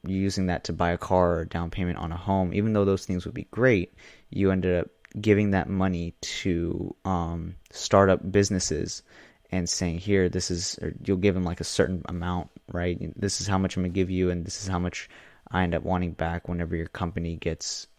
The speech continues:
big again," right? And, I mean, that's how investors do it. It's pretty much just investing.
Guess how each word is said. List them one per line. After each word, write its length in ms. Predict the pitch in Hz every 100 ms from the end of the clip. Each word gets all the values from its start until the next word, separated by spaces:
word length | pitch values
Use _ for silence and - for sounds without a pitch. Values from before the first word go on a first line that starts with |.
| 95 92
big 180 | 98 92
again," 340 | - - 98
right? 260 | 92 87 85 _ - - - - _
And, 220 | 98 95
I 40 | 98
mean, 160 | 104
that's 160 | 92 -
how 180 | 113 107
investors 840 | 90 - 95 - 90 78 - - - -
do 160 | - 80
it. 100 | -
It's 100 | -
pretty 220 | - 107
much 160 | 92 -
just 160 | 87
investing. 420 | 80 80 - 92